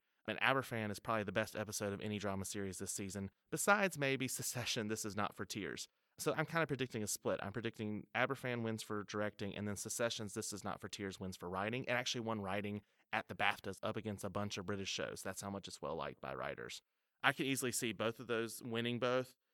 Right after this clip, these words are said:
I could see them flipped. Or I could see, you know, a combination of that, but I think, I think that's how it's gonna, uh, shake down. For, uh, guest actor, I'm going out on a limb here. The Mandalorian was a huge shocker. It got, like, fifteen nominations, only one acting nod,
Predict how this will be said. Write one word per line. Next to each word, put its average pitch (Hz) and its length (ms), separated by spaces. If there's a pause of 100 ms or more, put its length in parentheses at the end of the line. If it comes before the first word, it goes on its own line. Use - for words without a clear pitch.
(100)
I 107 80
could - 160
see 110 120
them 95 120
flipped. - 460 (260)
Or 104 140
I 127 100
could 113 160
see, 127 140
you 104 120
know, 110 120
a 107 160
combination 123 520
of 104 60
that, 101 180
but 110 80
I 113 40
think, 131 220
I 117 40
think 120 160
that's 107 180
how 104 100
it's - 100
gonna, 104 260
uh, 95 60
shake - 280
down. 95 300 (400)
For, 170 320
uh, 139 260 (120)
guest 190 220
actor, 180 260
I'm 127 100
going 190 200
out 190 80
on 165 80
a 143 40
limb 127 220
here. 104 220
The 104 80
Mandalorian 127 580
was 104 140
a - 20
huge 147 380
shocker. 95 460
It 120 120
got, 131 300
like, 104 120
fifteen 147 480
nominations, 107 640
only 170 220
one 175 180
acting 120 320
nod, 92 260